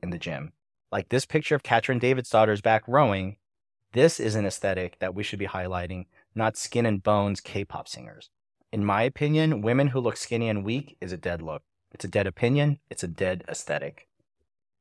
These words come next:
These attempts, such as trap talks, are bad examples of where we as practitioners are doing women no favors. And unfortunately, we still have a long way to go.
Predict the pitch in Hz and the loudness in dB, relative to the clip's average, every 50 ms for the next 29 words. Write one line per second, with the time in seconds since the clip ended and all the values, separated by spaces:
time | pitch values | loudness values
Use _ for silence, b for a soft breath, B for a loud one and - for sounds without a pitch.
0 | _ _ - 110 104 110 101 - - 127 131 175 - - - - - - 113 - | _ _ -4 0 0 0 0 4 4 6 6 6 4 -2 -8 -4 -2 -2 0 0
1 | 107 92 - - - - - - 107 - - - 139 139 147 - - 113 101 92 | -2 -6 -6 -8 -6 -2 -2 0 -2 -2 0 2 2 2 2 0 -4 -6 -6 -2
2 | - 98 104 107 113 120 110 104 104 101 101 - 101 95 95 98 95 - _ - | 0 2 4 4 4 2 2 0 0 0 0 -2 -2 -4 -4 -4 -6 -8 _ -8
3 | 98 92 98 98 95 92 101 110 117 117 113 - - - 123 - - - 98 - | -6 -4 -4 -4 -4 -4 -2 2 4 4 2 2 0 -2 -2 0 0 -2 -2 -2
4 | - 101 98 98 98 - - - 98 95 90 - 101 98 98 92 95 104 101 101 | -2 -4 -4 -4 -4 -6 -8 -8 -8 -8 -6 -6 -6 -6 -6 -6 -6 -4 -4 -4
5 | 101 95 92 95 95 95 98 - - 82 76 71 69 69 76 - - _ _ _ | -4 -2 -2 0 0 0 -2 -4 -6 -8 -8 -8 -10 -14 -14 -16 -20 _ _ _
6 | _ _ _ _ _ _ _ _ - 131 135 131 - - 160 156 151 - - 131 | _ _ _ _ _ _ _ _ 2 2 2 2 4 4 4 4 4 2 0 -2
7 | 120 104 104 104 104 101 92 101 101 - - - 113 110 113 101 98 98 95 92 | -2 -2 -2 -2 -2 -4 -6 -8 -8 -4 0 2 2 2 4 2 0 0 0 0
8 | 92 92 90 90 82 80 80 80 - 71 65 - - | -2 -2 -2 -4 -6 -6 -8 -10 -12 -12 -12 -12 -14